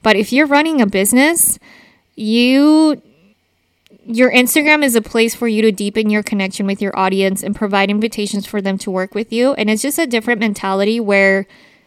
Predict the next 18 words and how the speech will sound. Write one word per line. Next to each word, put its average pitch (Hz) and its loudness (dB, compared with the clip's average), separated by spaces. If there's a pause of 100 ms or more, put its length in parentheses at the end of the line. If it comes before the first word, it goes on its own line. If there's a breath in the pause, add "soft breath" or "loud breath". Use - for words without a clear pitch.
(200 soft breath)
you 226 0
don't 233 0
focus 254 -4
so 214 -4
much 202 -2 (100)
on 196 -2 (1040 soft breath)
metrics 208 -2
like 208 0
followers 220 0 (120)
and 254 -4
things 277 -4
like 294 -2
that. 311 0
You 247 -2
focus 277 -2
more 226 0
is 226 -2
on 208 0